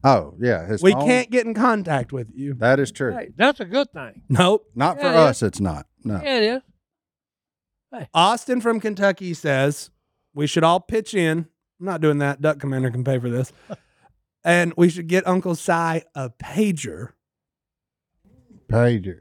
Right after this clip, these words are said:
Speaker 4: He
Speaker 1: Oh.
Speaker 4: still wasn't. Uh,
Speaker 1: If I
Speaker 3: Hey,
Speaker 1: could pay
Speaker 3: I
Speaker 1: Si
Speaker 3: learned
Speaker 1: nine one one.
Speaker 4: Hey,
Speaker 3: Hey,
Speaker 4: he
Speaker 3: I learned
Speaker 4: still
Speaker 3: how to
Speaker 4: wasn't.
Speaker 3: kill that.
Speaker 2: Did you ever have a pager?
Speaker 3: Huh?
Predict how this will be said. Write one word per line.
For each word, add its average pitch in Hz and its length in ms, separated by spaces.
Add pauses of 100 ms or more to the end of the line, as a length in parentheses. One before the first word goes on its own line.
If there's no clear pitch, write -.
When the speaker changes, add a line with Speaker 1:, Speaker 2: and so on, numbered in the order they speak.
Speaker 4:
He 165 160
Speaker 1:
Oh. 185 100
Speaker 4:
still 214 300
wasn't. 175 640 (540)
Uh, - 160
Speaker 1:
If 139 200
I 196 220
Speaker 3:
Hey, - 100
Speaker 1:
could - 80
pay 156 220
Speaker 3:
I 233 160
Speaker 1:
Si 277 60
Speaker 3:
learned 147 320
Speaker 1:
nine 147 340
one 143 200
one. 147 280
Speaker 4:
Hey, 160 200
Speaker 3:
Hey, 269 320
Speaker 4:
he 151 80
Speaker 3:
I 240 180
learned 262 120
Speaker 4:
still 226 420
Speaker 3:
how 170 160
to 139 60
Speaker 4:
wasn't. 135 180
Speaker 3:
kill 277 240
that. 285 360 (1120)
Speaker 2:
Did 165 200
you 269 140
ever 311 220
have 156 280
a 196 80
pager? 240 560
Speaker 3:
Huh? 233 260